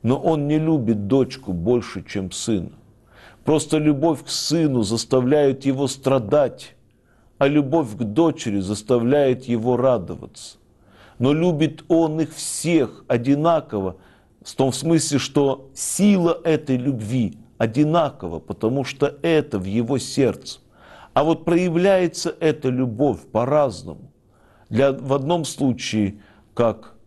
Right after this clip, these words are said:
э, боль, в другом случае как радость, в третьем случае как удивление, в четвёртом случае как, э, содружество, соучастие, почти друзья становятся люди.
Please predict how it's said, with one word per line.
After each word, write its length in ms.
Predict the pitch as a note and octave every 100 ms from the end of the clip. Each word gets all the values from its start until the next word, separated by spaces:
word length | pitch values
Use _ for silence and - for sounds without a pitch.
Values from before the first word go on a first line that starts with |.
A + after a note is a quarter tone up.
| - _
э, 540 | - G#2+ G#2 G#2 G2+ G2
боль, 480 | - F2 A2 D3+ C#3+
в 80 | F#2+
другом 420 | B2+ B2 A#2 C#3
случае 540 | C3+ C#3 B2+ - G#2 F#2+
как 260 | G2+ -
радость, 680 | G#2+ B2+ C#3 - - - - _ _ _
в 100 | _
третьем 420 | C#3 D#3+ D#3+ C#3
случае 760 | - D3+ D#3 - - C3 A#2 - - - _
как 360 | - B2 - -
удивление, 960 | C#3 A2 C#3 C#3 D3+ D3 B2+ F#2+ E2+ G#2 _ _ _
в 20 | -
четвёртом 680 | B2 - C#3+ D#3+ D#3+ A#2+
случае 720 | - - C#3+ C3+ - B2 G2+ - - - -
как, 440 | C3+ A#2+ - - - - - -
э, 560 | G#2+ G#2+ G#2+ G#2 G2+ - -
содружество, 1120 | - C3 B2 C3+ F3 C#3 A#2 - - G2 F2 -
соучастие, 1080 | - C3 B2 - D3+ D3+ C#3+ - - F#2+
почти 480 | - G2 - - C#3+
друзья 520 | A#2 C3 A2 A#2 D#3
становятся 720 | D3 - B2 A2+ G2+ F#2+ - A2
люди. 300 | G#2 G2